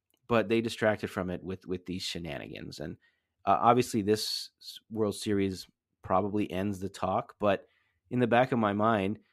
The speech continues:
I'm always gonna be rooting against them. <laughs> Even if Jose Altuve is not there with his stupid excuse about not wanting to take his shirt off and all this other stuff that, that they, they did was just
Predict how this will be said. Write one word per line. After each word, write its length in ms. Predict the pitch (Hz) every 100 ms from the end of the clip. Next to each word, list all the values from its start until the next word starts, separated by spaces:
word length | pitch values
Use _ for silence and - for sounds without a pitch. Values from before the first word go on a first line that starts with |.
| _ _
I'm 100 | 127
always 180 | 139 147
gonna 120 | 139
be 80 | 127
rooting 260 | 113 120 117
against 380 | 98 107 - -
them. 160 | - _
<laughs> 140 | _ -
Even 220 | 127 117 156
if 160 | 131
Jose 260 | - 127 -
Altuve 500 | 143 127 123 131 123
is 200 | 110 101
not 240 | 110 104
there 280 | 101 92 92 - - - -
with 140 | 107
his 180 | 110 101
stupid 320 | - 123 110
excuse 400 | 104 - 113 110
about 220 | 90 95
not 180 | 95 87
wanting 200 | 98 98
to 60 | 98
take 220 | 104 98
his 100 | 101
shirt 260 | - 92 90
off 300 | 85 95 - _ _ _
and 120 | 120 123
all 140 | 131
this 180 | 143 127
other 180 | 120 110
stuff 340 | - 101 -
that, 200 | 98 90
that 160 | 101 90
they, 120 | 98
they 240 | 87 101 92
did 300 | 101 98 98
was 160 | 104
just 240 | 131 127